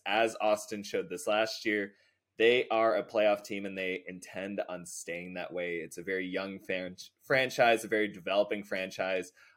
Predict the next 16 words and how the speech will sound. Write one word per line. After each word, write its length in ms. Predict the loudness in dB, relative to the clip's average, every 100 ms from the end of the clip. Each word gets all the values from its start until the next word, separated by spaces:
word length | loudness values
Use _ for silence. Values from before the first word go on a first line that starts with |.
| 4
I 140 | 8
had 120 | 8
them 140 | 8 4
listed 340 | 0 2 2
as 140 | 2 0
one 100 | -2
of 60 |
the 80 | -4
top 280 | -6 -6 -6
six 240 | -12 -8 -2
offenses 580 | 0 0 -4 -6 -12
this 160 | -12 -12
past 340 | -6 -6 -6
season. 400 | -8 -10 -8 -10 -8
I 140 | -8
think 320 | -8 -10 -12